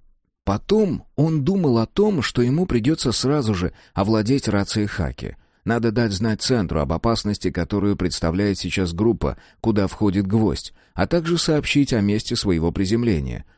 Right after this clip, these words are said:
Но как завладеть рацией? Применить оружие? Он может пристрелить и Хаки, и Синицу ещё в воздухе, когда те будут висеть под ним на парашютах,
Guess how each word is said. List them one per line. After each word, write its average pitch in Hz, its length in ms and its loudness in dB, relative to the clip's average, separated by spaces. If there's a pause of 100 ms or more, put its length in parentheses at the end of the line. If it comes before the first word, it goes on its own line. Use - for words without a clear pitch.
(180)
Но 117 180 0
как 127 240 0
завладеть 127 500 2
рацией? 113 540 -2 (180)
Применить 107 480 2
оружие? 113 520 0 (580)
Он 190 200 4
может 160 320 4
пристрелить 110 580 2
и 131 40 2
Хаки, 127 500 -2 (180)
и 131 120 2
Синицу 151 500 0
ещё 98 280 0
в 110 40 -2
воздухе, 82 560 -2 (200)
когда 110 280 0
те 123 220 2
будут 107 260 2
висеть 90 460 2
под 78 220 0
ним 85 240 0
на 101 100 2
парашютах, - 640 -2